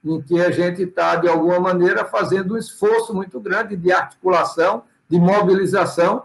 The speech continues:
para evitar que os governos tirem dinheiro da educação, da ciência e da tecnologia.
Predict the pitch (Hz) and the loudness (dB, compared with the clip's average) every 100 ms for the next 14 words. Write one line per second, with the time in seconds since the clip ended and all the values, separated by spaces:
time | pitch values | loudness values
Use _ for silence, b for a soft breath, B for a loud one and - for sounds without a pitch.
0 | b b _ 208 - 190 190 196 262 262 | b b _ -4 0 0 2 2 2 2
1 | 247 - 170 170 170 _ _ _ 175 185 | 0 0 0 0 -4 _ _ _ 2 4
2 | 214 196 175 220 165 190 214 220 - 254 | 4 2 2 0 2 2 0 -4 -4 -2
3 | 247 214 175 165 180 175 170 160 160 151 | 0 0 0 2 2 0 0 -2 -2 -4
4 | 135 170 175 165 160 151 156 160 175 170 | -4 -2 -2 -2 -6 -8 -8 -6 -4 -2
5 | 170 175 170 180 180 170 131 147 135 135 | -2 -2 -4 -4 -4 -4 -4 -2 -2 -4